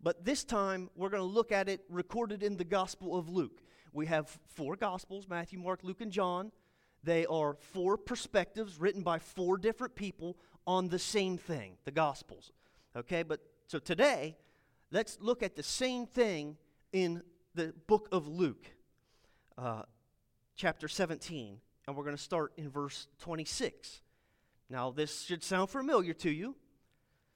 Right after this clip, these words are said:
says, "And as it was in the days of Noah,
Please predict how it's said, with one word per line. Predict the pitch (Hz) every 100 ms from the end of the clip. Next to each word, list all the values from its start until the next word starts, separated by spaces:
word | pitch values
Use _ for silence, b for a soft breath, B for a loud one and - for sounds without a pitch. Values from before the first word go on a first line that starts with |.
| _ _ _ _ _
says, | - 185 175 - 196
"And | 202 202
as | 202 240 254
it | 254
was | 214 240 254 233
in | 240 233
the | 247
days | 175 220 226 226
of | 226
Noah, | 233 165 156 202